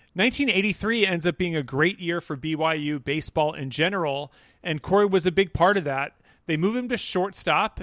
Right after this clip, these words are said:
and he continues to tear it up. He had a thirty-two game hitting streak and was in the top ten nationally in home runs, total bases, R B Is,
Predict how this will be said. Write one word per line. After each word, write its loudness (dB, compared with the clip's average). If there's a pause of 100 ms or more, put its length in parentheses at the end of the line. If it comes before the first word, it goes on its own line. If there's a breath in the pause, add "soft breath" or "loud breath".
and -6
he -6
continues -8
to -16
tear -2
it -4
up. -10
He -4
had 2
a -8
thirty-two -4
game -6
hitting -6
streak -12 (440 soft breath)
and -4
was 2
in 2
the 0
top -2
ten -6
nationally -6
in -10
home -4
runs, -4
total 2
bases, -4
R 0
B -2
Is, 0